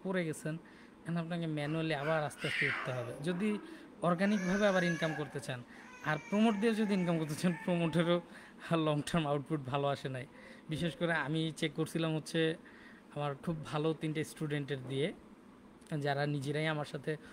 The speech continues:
always connected থাকে on other platforms। তো তারা বারবার খোঁচাইতো, "ভাই, আজকে এত বিট দিছি, হচ্ছে না,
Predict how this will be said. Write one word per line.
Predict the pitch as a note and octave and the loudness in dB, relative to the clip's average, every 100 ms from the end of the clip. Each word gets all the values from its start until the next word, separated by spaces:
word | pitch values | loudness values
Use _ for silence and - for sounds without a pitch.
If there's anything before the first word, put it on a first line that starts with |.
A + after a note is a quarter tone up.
| - - | -20 -4
always | D#3 E3 E3+ - | 0 0 0 -4
connected | D#3+ D3+ - E3 C#3 | -2 -2 0 -4 -4
থাকে | - B2 C#3+ G#3+ - - - | -6 -4 -4 -4 -10 -16 -6
on | C#3+ C#3+ C#3 D3 | -4 -4 -4 -4
other | D3 D3+ D3 | -2 -2 -2
platforms। | D3+ C#3 - D3 D#3 G#3+ - - - - - - - - - - - | -2 -2 -4 -4 -2 -2 -6 -18 -20 -20 -20 -20 -20 -20 -20 -20 -14
তো | - C3+ | -8 -8
তারা | B2+ D3 D3 | -2 0 2
বারবার | D3 D3 | 2 2
খোঁচাইতো, | D3+ D#3+ D#3 C#3 B2+ B2+ - D3+ | 0 -2 -2 -2 -4 -6 -8 -4
"ভাই, | C#3+ C#3 C3+ | -2 0 -2
আজকে | C3 C3+ - | -4 -6 -2
এত | C#3 D#3 | -2 -2
বিট | C#3+ C#3+ B2+ | -4 -4 -4
দিছি, | C#3 - C3+ - | -6 -6 -8 -8
হচ্ছে | D3 - C#3+ | -10 -6 -4
না, | C3 | -4